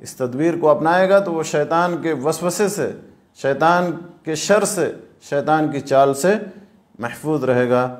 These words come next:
जैसा कि अल्लाह के रसूल सल्लल्लाहु अलैहि वसल्लम ने मुतअद्दिद अहादीस में अल्लाह तबारक व तआला का ज़िक्र करने का हुक्म दिया है और उसका तरीक़ा बताया है कि आदमी अगर ज़िक्र करे अल्लाह तबारक व तआला का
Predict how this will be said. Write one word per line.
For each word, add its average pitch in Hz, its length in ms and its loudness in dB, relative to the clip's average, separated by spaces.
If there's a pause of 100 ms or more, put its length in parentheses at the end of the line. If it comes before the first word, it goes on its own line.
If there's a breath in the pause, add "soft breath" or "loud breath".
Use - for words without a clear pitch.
(160)
जैसा 139 180 0
कि 127 140 -2
अल्लाह 123 400 4
के 131 140 -4
रसूल 151 360 -2
सल्लल्लाहु 156 600 2
अलैहि 156 220 2
वसल्लम 175 480 2
ने 127 120 -4 (760)
मुतअद्दिद 147 680 0
अहादीस 151 600 2
में 123 360 -6 (840)
अल्लाह 135 420 4
तबारक 120 520 -2
व 110 120 -6
तआला 120 380 0 (280)
का 110 220 -4
ज़िक्र 131 280 -4
करने 110 340 -2
का 95 100 -4
हुक्म 123 360 -4
दिया 107 200 2
है 101 200 -6 (640)
और 117 260 4 (140)
उसका 113 260 -6
तरीक़ा 131 440 0
बताया 107 400 2
है 92 220 -12 (1080)
कि 120 260 -2
आदमी 117 400 4
अगर 110 340 -2
ज़िक्र 156 300 -2
करे 175 240 4
अल्लाह 151 300 4
तबारक 147 360 0
व 143 120 -2
तआला 147 300 0
का 143 120 -6